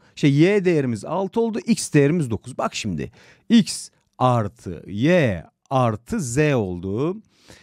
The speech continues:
X'in kaç olduğunu bulduk arkadaşlar? Dokuz. Y'nin kaç olduğunu bulduk? Altı ama bize z de lazım.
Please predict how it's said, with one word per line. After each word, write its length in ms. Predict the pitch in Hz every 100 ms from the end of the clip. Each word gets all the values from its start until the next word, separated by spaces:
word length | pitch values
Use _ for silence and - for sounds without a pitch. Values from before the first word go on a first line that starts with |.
| _ -
X'in 400 | 190 - 226 220
kaç 220 | 220 -
olduğunu 400 | 208 165 151 127
bulduk 240 | 113 117
arkadaşlar? 720 | 120 104 117 117 - 214 190 131
Dokuz. 440 | 120 - - _ _ _ _ _
Y'nin 440 | 104 123 160 202 220
kaç 240 | 202 -
olduğunu 380 | 165 139 147 135
bulduk? 300 | 120 110 -
Altı 380 | 147 143 127 254
ama 240 | 208 254
bize 180 | 214 262
z 100 | 170
de 340 | 285 285 226 180
lazım. 400 | 127 117 110